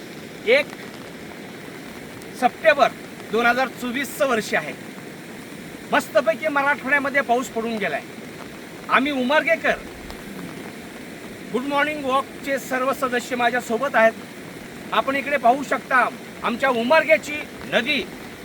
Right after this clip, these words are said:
मस्तपैकी भरून वाहते आहे. मस्तपैकी वाहणारी ही नदी खऱ्या अर्थाने माणसाचं जीवदान आहे, प्राणी पक्ष्याचं जीवदान आहे,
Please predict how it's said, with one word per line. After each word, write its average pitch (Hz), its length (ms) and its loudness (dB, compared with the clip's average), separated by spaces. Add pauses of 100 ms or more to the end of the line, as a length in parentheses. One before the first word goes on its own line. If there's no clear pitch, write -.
मस्तपैकी 277 800 2 (440)
भरून 262 300 2
वाहते 262 340 4
आहे. 139 260 2 (3000)
मस्तपैकी 294 600 4
वाहणारी 262 400 8
ही 294 100 6
नदी 285 380 4 (1400)
खऱ्या 320 200 8
अर्थाने 277 440 4 (1600)
माणसाचं 294 600 4
जीवदान 226 500 4
आहे, 190 240 0 (540)
प्राणी 302 240 6
पक्ष्याचं 330 540 6
जीवदान 269 420 2
आहे, 202 280 2